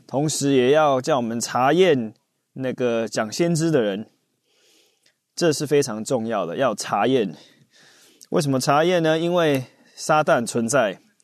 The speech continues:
因为魔鬼也存在。因为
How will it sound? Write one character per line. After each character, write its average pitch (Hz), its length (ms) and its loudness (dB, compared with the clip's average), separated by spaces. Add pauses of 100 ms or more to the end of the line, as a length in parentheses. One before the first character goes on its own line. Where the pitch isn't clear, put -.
(720)
因 139 140 -4
为 139 340 2
魔 131 240 2
鬼 139 200 2
也 101 120 -2
存 98 200 -8
在。 98 300 -4 (4000)
因 156 260 0
为 139 800 2